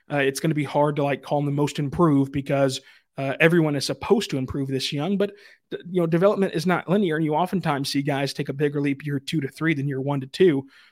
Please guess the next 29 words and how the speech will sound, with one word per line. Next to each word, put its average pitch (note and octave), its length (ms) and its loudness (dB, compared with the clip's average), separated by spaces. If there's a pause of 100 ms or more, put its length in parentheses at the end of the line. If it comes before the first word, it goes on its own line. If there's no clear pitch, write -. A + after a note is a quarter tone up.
(160)
But D3+ 260 0 (1200)
the E3 180 4
muscle F#3 540 2
that G#3 120 0
J-Dub E3+ 360 2
has D#3 260 -4
added D#3 320 -2
to D#3 220 -2
himself, C3+ 680 -4 (400)
I F3+ 80 4
think, A3+ 200 0
is G3 100 2
great. G3+ 320 0 (320)
And, F#3 120 2
and, G3 240 -4
and G#3 180 2
this A#3 180 0
can C4 300 -2
a F#3 100 2
lot F#3+ 160 2
of A#3+ 80 -2
times G3 180 0
go F3 160 2
either D#3 160 0
way, F3 220 0
where, D3+ 100 -4
like, D3+ 140 -8
sometimes D#3+ 520 -4
it, D3+ 200 0